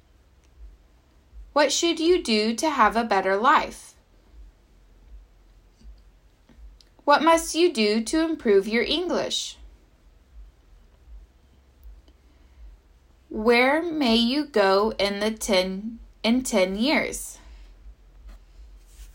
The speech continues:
Pictionary, page forty-seven. Commitments. Smart.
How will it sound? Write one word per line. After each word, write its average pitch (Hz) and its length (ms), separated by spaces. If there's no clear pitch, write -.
Pictionary, 185 680
page 202 380
forty-seven. 214 920
Commitments. 269 920
Smart. - 800